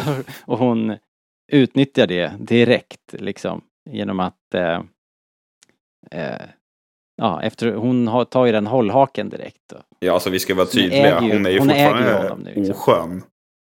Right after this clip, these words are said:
Speaker 2: Men hon är inte riktigt lika
Speaker 1: Ja, jo.
Speaker 2: oskön som alla andra där. <laughs>
Speaker 1: Nej, men hon är ju farlig.
Speaker 2: Ja.
Speaker 1: Det känns farligt.
Speaker 2: Det var kul när de klippte från, alltså, till henne. Hon gjorde sig, hon bytte väl om och skulle börja jobba, typ.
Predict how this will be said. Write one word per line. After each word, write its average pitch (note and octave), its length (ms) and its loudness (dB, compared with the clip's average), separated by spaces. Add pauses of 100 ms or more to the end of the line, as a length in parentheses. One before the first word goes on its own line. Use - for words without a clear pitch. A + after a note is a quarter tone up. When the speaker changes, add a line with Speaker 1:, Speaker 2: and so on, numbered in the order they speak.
(120)
Speaker 2:
Men G#2 100 -4
hon G#2 100 0
är - 40 2
inte G#2+ 140 2
riktigt A#2 240 0
lika A#2+ 120 4
Speaker 1:
Ja, G#2 80 0
jo. G2 60 4
Speaker 2:
oskön F2+ 240 -2
som F#2+ 120 -2
alla F#2 120 0
andra G2 300 -2
där. E2+ 240 -6 (1500)
<laughs> B3+ 60 -2 (1160)
Speaker 1:
Nej, C3 200 2
men D3 100 4
hon D#3 100 2
är E3+ 40 0
ju F3 60 0
farlig. G3+ 520 0 (200)
Speaker 2:
Ja. A#2 240 -2
Speaker 1:
Det C3+ 60 0
känns E3+ 160 -6
farligt. B2 340 -10
Speaker 2:
Det C3 80 4
var D#3 420 2
kul A3+ 260 4
när G#3 80 6
de E3 100 4
klippte F3+ 480 -2
från, F#2+ 520 2
alltså, A#2 220 -4
till D#3 220 0
henne. G#2 360 -2
Hon A#2 320 0
gjorde A#2 240 2
sig, A2 200 2
hon A2 200 0
bytte A#2+ 220 -2
väl F#2+ 100 4
om E2+ 160 0
och F2+ 60 -6
skulle F2+ 200 -4
börja F2 180 2
jobba, F2 300 0
typ. - 280 -12